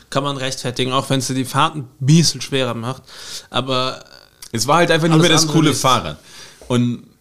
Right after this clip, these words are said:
Speaker 2: ich wollte ein cooles Fahrrad und das hatte ich dann halt nicht, aber es war ein, ein funktionstüchtiges und verkehrssicheres Fahrrad. Und deswegen umso,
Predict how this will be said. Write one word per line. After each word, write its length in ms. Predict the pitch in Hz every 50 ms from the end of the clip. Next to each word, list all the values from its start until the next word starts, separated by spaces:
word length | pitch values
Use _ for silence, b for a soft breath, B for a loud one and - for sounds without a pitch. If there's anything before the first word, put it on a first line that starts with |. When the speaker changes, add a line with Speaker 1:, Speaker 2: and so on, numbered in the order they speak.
| _ _ -
Speaker 2:
ich 120 | 123 110
wollte 220 | 131 147 147 143
ein 40 | 143
cooles 280 | 107 117 113 101 95 -
Fahrrad 420 | - 120 117 139 143 147 143 143
und 120 | - 123 120
das 140 | 113 -
hatte 160 | 123 104 - 113
ich 60 | 101
dann 280 | - 101 95 95 90 95 -
halt 180 | 98 98 95 -
nicht, 220 | 113 123 120 131
aber 140 | 95 101 101
es 120 | 98 98 -
war 120 | 98 92
ein, 260 | 71 92 92 87 87 B B B B B B B B -
ein 100 | 87 82
funktionstüchtiges 1080 | - - 92 - - 127 139 139 - - - 139 131 131 - - 123 110 120 107 - -
und 140 | 101 98
verkehrssicheres 800 | - 101 85 - - 123 117 113 - 127 120 - 117 104 107 107
Fahrrad. 420 | - - 107 95 98 107 117 120 B B B B B B B B B B
Und 600 | - 123 117 117 120 120 120 117 - - - - _ _ _ _ _ - - -
deswegen 380 | 131 123 - 113 131 143 139 147
umso, 520 | - 143 151 139 143 147 143 139 135 131